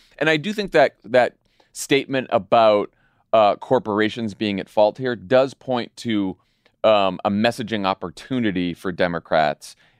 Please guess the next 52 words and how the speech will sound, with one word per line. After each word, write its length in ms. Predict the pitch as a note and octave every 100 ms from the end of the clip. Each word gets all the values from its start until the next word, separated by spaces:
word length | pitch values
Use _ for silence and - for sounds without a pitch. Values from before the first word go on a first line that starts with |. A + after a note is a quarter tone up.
| _
which 260 | G#2 A2 G#2+
you 100 | G2
saw 480 | - A#2+ G#2 G2+ F#2
with 440 | F#2 G2 - -
the 80 | F#2+
president's 540 | - A2 F#2 F#2 E2+
letter 480 | F#2 F#2+ F#2+ F#2 F2 _ _ _
to 120 | - G#2
the 160 | G2
F 180 | G2 -
T 140 | G2
C 240 | F#2 - F#2
about 280 | E2+ E2+ -
the 100 | -
oil 300 | A2 G#2 F2
companies, 640 | F2+ D#2 E2+ E2+ D2+ - _ _ _
which 240 | A2 -
is 180 | G#2 F#2+
like, 320 | F#2+ F2 _ _ _ _ _ _ _ - _ -
the 120 | B2
president 640 | - C#3+ D3 C3+ A#2+ A2 -
and 140 | G2+
Democrats 480 | A2+ A2+ G#2+ A2 G2
have 160 | G#2 -
to 80 |
look 200 | G2+ G#2+
like 180 | G#2+ F#2+
they 160 | G2 F2+
are 120 | F2
fighting 580 | - - B2 C3 B2+ A2
the 120 | G2
forces 500 | - A2+ A#2 - G#2
that 160 | G2 F2
are 60 |
standing 560 | - - A2+ G#2+ G2+ G2+
in 180 | F2 E2+
the 80 |
way 380 | E2 G2 F#2 F#2
of 140 | F2+ E2+
recovery, 600 | F2 G2 E2+ F2 E2+ D2+
and 160 | E2+
those 240 | F#2 G2+ -
forces 480 | F#2+ F#2 - E2+ -
are 80 | E2+
greedy 360 | E2 E2+ E2
corporations 760 | D#2 F#2 D#2+ E2 E2 - E2+ D#2+
and 160 | F2 D#2+
the 80 | E2
Republicans 680 | D2+ - F#2 F2 - D#2+ -
who 100 | -
support 400 | - - - -
them. 200 | -